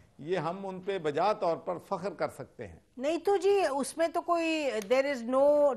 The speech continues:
Speaker 2: taking away from that। यकीनी तौर पे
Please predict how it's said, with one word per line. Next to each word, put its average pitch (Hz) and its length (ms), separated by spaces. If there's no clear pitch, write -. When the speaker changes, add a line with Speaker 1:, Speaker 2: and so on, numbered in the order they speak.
Speaker 2:
taking 262 360
away 247 280
from 269 220
that। 208 340
यकीनी 240 680
तौर 220 300
पे 226 280